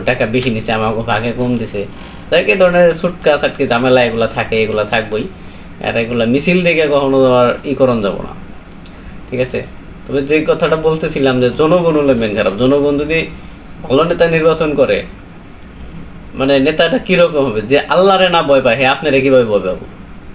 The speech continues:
যে আল্লাহর ভয়ে নামাজ না পড়ে, যে আল্লাহর ভয়ে মসজিদে না যায়, যে আল্লাহরে ভয় না পায়, সৃষ্টিকর্তারে যে ভয় না পায়, সে সাধারণ মানুষের কাছে ভোট দিলেই কি আর না দিলেই কি? সে কোনো মানুষের কল্যাণে আসবে অসম্ভব।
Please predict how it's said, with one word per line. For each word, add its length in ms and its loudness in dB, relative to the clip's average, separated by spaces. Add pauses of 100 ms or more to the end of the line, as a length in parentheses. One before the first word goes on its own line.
(680)
যে 140 -8
আল্লাহর 300 4
ভয়ে 140 4
নামাজ 320 2
না 140 0
পড়ে, 180 4
যে 80 2
আল্লাহর 260 4
ভয়ে 140 4
মসজিদে 380 0
না 160 2
যায়, 200 4
যে 160 2
আল্লাহরে 340 4
ভয় 200 2
না 140 0
পায়, 160 2
সৃষ্টিকর্তারে 640 2
যে 80 4
ভয় 180 2
না 140 0
পায়, 160 0
সে 140 0
সাধারণ 420 0
মানুষের 300 2
কাছে 200 0
ভোট 240 2
দিলেই 320 0
কি 140 0
আর 80 2
না 140 0
দিলেই 340 -2
কি? 120 -8 (480)
সে 100 0
কোনো 220 2
মানুষের 320 0
কল্যাণে 360 2
আসবে 220 2
অসম্ভব। 560 0